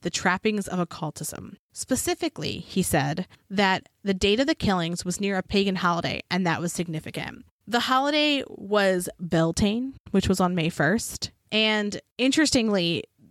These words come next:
there's Beltane on May first, but there's also Walpurgis Night on April thirtieth. And it's celebrated in Europe and Scandinavia,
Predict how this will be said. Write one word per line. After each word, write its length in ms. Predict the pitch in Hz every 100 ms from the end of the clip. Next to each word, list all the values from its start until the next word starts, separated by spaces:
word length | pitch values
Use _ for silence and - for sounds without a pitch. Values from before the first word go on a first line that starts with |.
| 202
there's 300 | - 214 208
Beltane 560 | - 208 226 - 202 175
on 160 | 180 180
May 120 | 165
first, 300 | - 185 170
but 100 | 190
there's 140 | 190 -
also 500 | 220 247 - 208 180 - -
Walpurgis 680 | 196 190 180 - 185 220 -
Night 260 | 269 285 - _
on 160 | 208 202 175
April 320 | 185 175 170
thirtieth. 680 | - 165 117 110 - - - -
And 400 | 214 208 208 202 - _ _ -
it's 180 | 247 -
celebrated 500 | 269 302 311 330 285
in 120 | 240
Europe 300 | 180 180 180
and 120 | 180
Scandinavia, 840 | - 170 170 170 156 170 196 208